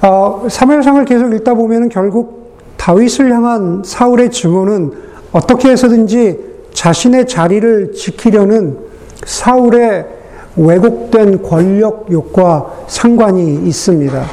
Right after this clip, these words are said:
그것을 직접적으로 보여주는 것이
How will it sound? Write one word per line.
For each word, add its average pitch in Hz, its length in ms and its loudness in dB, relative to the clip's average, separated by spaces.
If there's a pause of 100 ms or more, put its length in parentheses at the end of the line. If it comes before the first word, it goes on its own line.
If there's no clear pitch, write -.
(560)
그것을 240 640 2
직접적으로 233 800 0
보여주는 190 500 0
것이 185 500 -2